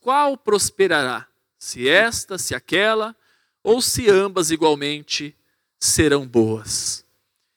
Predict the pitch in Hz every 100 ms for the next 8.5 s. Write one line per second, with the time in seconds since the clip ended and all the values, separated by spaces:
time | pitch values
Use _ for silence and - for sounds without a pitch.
0 | _ _ - 165 185 - 196 196 - 175
1 | 180 185 185 185 - - 185 139 156 180
2 | 175 180 - 165 170 _ _ - 254 277
3 | 269 240 - - - 214 208 160 170 160
4 | 135 135 127 - - - 110 _ _ _
5 | _ _ _ _ _ - 170 240 208 208
6 | - - 226 247 254 226 208 185 196 -
7 | 202 202 170 160 151 139 _ _ _ -
8 | 156 190 196 202